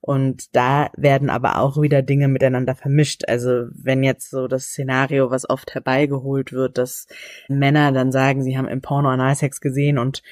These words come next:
wollen dann ihre Partnerin dazu überreden, das auch zu tun. So, da ist das Problem wieder nicht der Porno, sondern es ist der Partner, der das Konzept von Einvernehmlichkeit <laughs> nicht verstanden hat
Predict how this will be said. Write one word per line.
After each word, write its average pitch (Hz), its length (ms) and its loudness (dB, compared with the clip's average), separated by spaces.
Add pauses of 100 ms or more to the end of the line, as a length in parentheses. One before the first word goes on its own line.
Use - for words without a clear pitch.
(180)
wollen 139 200 2
dann 131 120 2
ihre 123 200 -2
Partnerin 135 560 -2
dazu - 260 -2
überreden, 127 520 -2
das 127 120 -2
auch - 220 0
zu - 160 -10
tun. - 260 -10
So, 90 120 -2
da 104 80 2
ist - 280 -2
das 139 160 -4
Problem 139 460 -2
wieder 143 220 0
nicht 139 200 -2
der 131 80 2
Porno, 143 500 0
sondern 127 360 -2
es 135 140 -6
ist 135 160 -8
der 131 100 -4
Partner, 131 640 -2 (360)
der 135 140 4
das 131 160 0
Konzept 143 360 -6
von - 140 -10
Einvernehmlichkeit 135 880 -2
<laughs> - 0 -
nicht - 120 -8
verstanden - 760 -4
hat 151 140 0